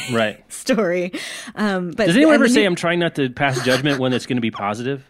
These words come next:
Speaker 2: No one
Speaker 1: Well,
Speaker 2: ever
Speaker 1: my
Speaker 2: says,
Speaker 1: rep-
Speaker 2: "I'm trying not to pass positive" when they're super excited about
Speaker 1: <laughs> My
Speaker 2: something. When it's coming in.
Speaker 1: reputation for general ungenerous interpretations
Speaker 2: <laughs>
Speaker 1: precedes me, I think, so I'm, I'm hedging a little bit here.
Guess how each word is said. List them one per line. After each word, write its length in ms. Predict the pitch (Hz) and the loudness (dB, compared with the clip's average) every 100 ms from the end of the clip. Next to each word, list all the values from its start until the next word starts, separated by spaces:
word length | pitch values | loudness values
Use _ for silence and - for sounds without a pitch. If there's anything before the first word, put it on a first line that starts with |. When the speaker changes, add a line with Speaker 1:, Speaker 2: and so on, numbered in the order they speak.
| - - - | -10 -8 0
Speaker 2:
No 80 | 170 | 4
one 80 | 269 | 6
Speaker 1:
Well, 20 | |
Speaker 2:
ever 120 | 277 | 6
Speaker 1:
my 40 | - | 4
Speaker 2:
says, 180 | 226 202 | 4 2
Speaker 1:
rep- 20 | |
Speaker 2:
"I'm 80 | 180 | 0
trying 180 | 190 | -2
not 120 | 175 170 | -2 -4
to 60 | |
pass 220 | 143 151 | -2 -2
positive" 260 | - 147 135 | 0 0 0
when 80 | 127 | -2
they're 100 | 117 | -4
super 280 | - 143 120 | -4 -2 -2
excited 420 | - 127 113 107 | -2 0 0 0
about 200 | 104 98 | -2 -2
Speaker 1:
<laughs> 0 | |
My 120 | 294 | 0
Speaker 2:
something. 160 | 330 330 | 0 0
When 80 | 349 | 0
it's 80 | 370 | 0
coming 100 | 277 | 0
in. 60 | |
Speaker 1:
reputation 420 | 294 381 - 320 | -2 -2 -2 -2
for 160 | 320 240 | -2 -2
general 500 | 202 220 220 220 220 | -2 -2 0 0 0
ungenerous 760 | 156 196 196 185 190 190 202 214 | -2 -2 -2 -2 -4 -4 -4 -4
interpretations 880 | 180 185 190 185 190 185 196 196 156 | -6 -4 -6 -4 -4 -4 -2 0 0
Speaker 2:
<laughs> 40 | |
Speaker 1:
precedes 520 | - 139 151 - 156 | 0 0 0 0 0
me, 180 | 254 254 | 0 0
I 120 | 254 | 0
think, 240 | 269 277 269 | -2 -2 -2
so 160 | 240 | -2
I'm, 360 | 220 220 214 - | 0 -2 -4 -6
I'm 160 | 208 208 | -4 -4
hedging 680 | 208 233 220 254 247 247 - 202 | -2 -4 -2 -2 -2 -4 -6 -4
a 120 | 196 | -2
little 360 | 175 180 160 | -2 -2 -4
bit 280 | 151 151 143 | -4 -4 -4
here. 300 | 196 156 170 | -4 -4 -4